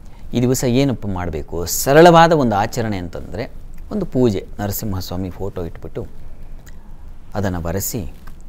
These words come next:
ಅದಕ್ಕೆ ಅಲಂಕಾರವನ್ನು ಮಾಡಿ, ಅಪೂಪ ನೈವೇದ್ಯ ನರಸಿಂಹಸ್ವಾಮಿಗೆ ಇಷ್ಟ, ಸಜ್ಜಪ್ಪ ಅಂತಾರಲ್ಲ ಅದು,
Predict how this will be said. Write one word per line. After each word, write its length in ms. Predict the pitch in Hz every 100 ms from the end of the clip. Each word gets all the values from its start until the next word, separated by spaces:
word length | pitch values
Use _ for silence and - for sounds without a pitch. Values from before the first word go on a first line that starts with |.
| - - - - - - - - - - -
ಅದಕ್ಕೆ 300 | 120 123 -
ಅಲಂಕಾರವನ್ನು 680 | 92 107 113 110 90 90 92
ಮಾಡಿ, 300 | 80 80 113 71 - - - - - - - -
ಅಪೂಪ 400 | 113 180 202 185
ನೈವೇದ್ಯ 540 | 139 117 127 120 101 120
ನರಸಿಂಹಸ್ವಾಮಿಗೆ 840 | 101 90 - 127 101 - 92 95 80
ಇಷ್ಟ, 180 | - - - - - - - - - - - - - - - - - - - - - - - - - -
ಸಜ್ಜಪ್ಪ 460 | - 107 113 110 95
ಅಂತಾರಲ್ಲ 460 | 82 80 - -
ಅದು, 160 | 64